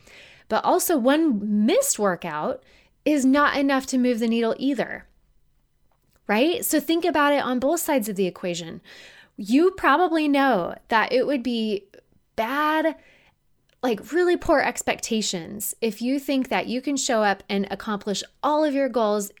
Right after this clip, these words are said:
in one workout. It's equally bad expectations to think that one missed workout is going to sabotage all of your goals too,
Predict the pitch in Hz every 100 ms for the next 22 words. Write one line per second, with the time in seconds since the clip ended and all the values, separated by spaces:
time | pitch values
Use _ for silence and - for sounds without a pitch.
0 | _ _ 269 262 247 226 196 165 - -
1 | - _ _ _ - - - _ _ _
2 | 311 - - - 539 - 392 359 330 294
3 | 294 285 - 233 - 339 - 208 185 233
4 | - - 294 262 285 277 269 226 208 -
5 | 196 247 247 269 349 - 190 180 170 175
6 | - 202 202 226 220 - 294 302 277 -
7 | - 190 - - 180 180 180 190 190 -
8 | 330 202